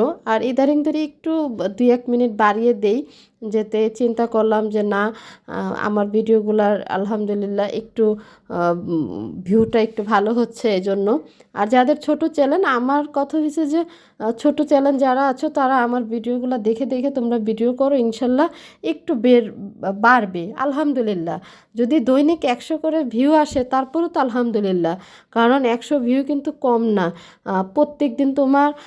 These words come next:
আহ, উম, কি বলবো, তিন মিনিট, চার মিনিট করে ওয়াচ টাইম তোমার ফি-, ফিল আপ হচ্ছে, তাই না? তো যাই হোক, আমি গরুর মাংসটা বসাই দিয়ে আমি এদিকে আসছি, বেসিনটা একটু পরিষ্কার করে নিলাম।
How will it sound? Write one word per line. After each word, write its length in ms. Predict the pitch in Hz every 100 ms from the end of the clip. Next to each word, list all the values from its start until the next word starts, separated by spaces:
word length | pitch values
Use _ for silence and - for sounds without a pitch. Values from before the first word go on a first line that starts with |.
| -
আহ, 360 | - 202 202 196 196 185 190 185 - _ _ -
উম, 380 | 156 180 175 175 -
কি 120 | 302
বলবো, 400 | 254 226 196 180 175 - _ _ _ _
তিন 300 | 320 311 311
মিনিট, 300 | 311 294 294 294
চার 240 | 311 262
মিনিট 320 | 277 277 285 -
করে 260 | 294 269
ওয়াচ 280 | 262 233 233 -
টাইম 140 | 254
তোমার 260 | 247 247 240
ফি-, 340 | 240 - 226 190
ফিল 140 | 269 240
আপ 180 | 208
হচ্ছে, 360 | 196 185 - 190
তাই 180 | 185 302
না? 240 | 311 202 - _ - _
তো 100 | 262
যাই 240 | 247 285 302
হোক, 200 | 330 311
আমি 180 | 262
গরুর 260 | 247 269 262
মাংসটা 420 | 262 262 277 277
বসাই 400 | 240 240 247 254
দিয়ে 180 | 247 302
আমি 220 | 285 233
এদিকে 260 | 226 226 233
আসছি, 340 | 233 233 -
বেসিনটা 480 | 214 202 202 240 233
একটু 220 | 226 226
পরিষ্কার 480 | 220 247 233 - 247
করে 240 | 247 226
নিলাম। 360 | 226 220 208 254